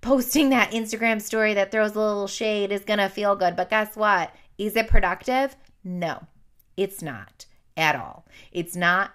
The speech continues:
helpful. It's not helping you. It's not helping them. It's not helping the situation. Just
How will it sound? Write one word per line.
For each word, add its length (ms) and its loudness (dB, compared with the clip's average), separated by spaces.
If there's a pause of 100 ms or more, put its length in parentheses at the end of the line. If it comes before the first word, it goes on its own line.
helpful. 720 -2
It's 200 -10
not 220 -4
helping 420 -8
you. 380 -4
It's 200 -4
not 160 -10
helping 360 -16
them. 380 0
It's 160 -8
not 100 -8
helping 280 -8
the 80 -10
situation. 760 -6
Just 220 -12